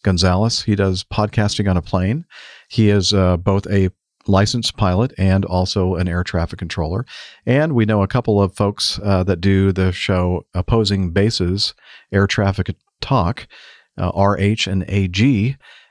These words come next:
And again, both of them, pilots and air traffic controllers. And I'm thinking, maybe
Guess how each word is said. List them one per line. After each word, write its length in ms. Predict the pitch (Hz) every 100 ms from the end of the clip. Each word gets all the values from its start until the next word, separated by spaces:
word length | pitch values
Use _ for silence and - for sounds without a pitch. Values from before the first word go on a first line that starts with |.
| -
And 400 | 98 95 92 92
again, 440 | 92 104 110 127 147
both 220 | - 156 117
of 80 |
them, 240 | 87 87 - _ _ _
pilots 580 | - 101 131 175 - - _ _ 98
and 420 | 104 110 110 117 _
air 180 | 104 101
traffic 380 | - 95 92 92
controllers. 580 | 87 98 85 73 - -
And 120 | 90
I'm 80 | 87
thinking, 340 | 92 90 87
maybe 520 | 95 160 220 87 78